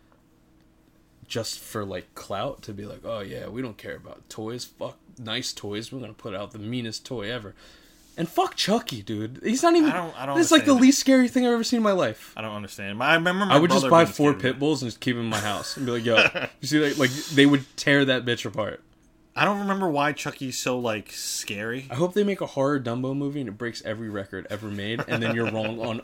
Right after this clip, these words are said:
Speaker 1: every single front that you just are so, you, I can't believe you said horror, 'cause I, I, it's so weird that you said that, because to me, I was like, "Wow, horror, or it's like a revival," I think. Like, I think movies like Hereditary and Get Out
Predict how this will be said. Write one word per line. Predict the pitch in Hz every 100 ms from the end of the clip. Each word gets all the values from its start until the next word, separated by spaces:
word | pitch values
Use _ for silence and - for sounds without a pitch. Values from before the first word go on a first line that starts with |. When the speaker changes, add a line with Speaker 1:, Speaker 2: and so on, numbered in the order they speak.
| -
Speaker 1:
every | 127 127 120
single | - 120 110
front | 104 113 107 98
that | 123
you | 120
just | 113 117 - - - -
are | 131
so, | - - 165 185 185 - - - - -
you, | 220 214
I |
can't | - 302
believe | 320 285
you |
said | - 247
horror, | 196 233 220 - - -
'cause | 220 -
I, | 180 254 254
I, | 180 220 190 - 180
it's | 160
so | - 208
weird | 208 185 196
that | 185
you | 180
said | - 208
that, | 135
because | 123 139 -
to | 151
me, | 151 165
I | 139
was | 127 120
like, | 113
"Wow, | 127 120
horror, | - 123 123 131 - _ _ -
or | 139 139 139
it's | 135 135
like | 117
a |
revival," | 107 104 113 139 107 92 -
I | 107
think. | - 95 - - - _ _ _ _ _ -
Like, | 131
I | 135
think | 160 151
movies | 147 151 139
like | -
Hereditary | 143 135 135 131 131 123 113 110
and | 113 -
Get | 127 117
Out | 120 113 110